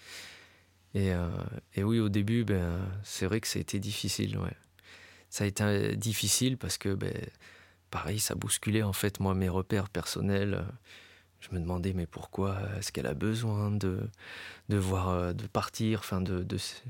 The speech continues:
j'avais l'impression que ça l'éloignait de moi et que ça allait l'éloigner encore plus de moi. Et c'était, en fait, avec le temps, je me suis rendu compte que c'était des croyances parce que elle, par la communication, en fait, elle m'a fait comprendre,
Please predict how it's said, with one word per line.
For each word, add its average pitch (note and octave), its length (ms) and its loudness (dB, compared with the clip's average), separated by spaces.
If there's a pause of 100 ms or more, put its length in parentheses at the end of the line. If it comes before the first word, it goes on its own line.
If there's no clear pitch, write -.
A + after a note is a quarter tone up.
(320)
j'avais A2 240 4
l'impression G#2+ 420 4
que - 80 0
ça G#2 140 4
l'éloignait A2 480 4
de A2 80 -4
moi A2 240 4
et - 20 0
que - 60 -8
ça - 180 2
allait A2 400 4 (160)
l'éloigner G#2+ 440 2
encore - 240 -4
plus A#2 260 -2
de A#2 80 2
moi. G2 300 0 (1300)
Et F2 440 2
c'était, F#2+ 540 2
en F2 100 0
fait, - 300 -4 (100)
avec F#2 300 -2
le G#2 100 -2
temps, G#2+ 160 -2
je G#2+ 100 -4
me G2+ 60 0
suis - 140 -2
rendu F#2+ 160 -2
compte A2+ 240 -2
que - 80 -8
c'était - 240 0
des G#2 100 2
croyances A2 460 0
parce - 200 -2
que G2 220 -2 (840)
elle, A2 240 2 (840)
par G#2 140 8
la G2+ 80 8
communication, A2+ 720 2
en A2+ 40 2
fait, B2+ 240 0
elle G2 120 4
m'a F#2+ 120 6
fait A#2+ 200 0
comprendre, A2+ 580 2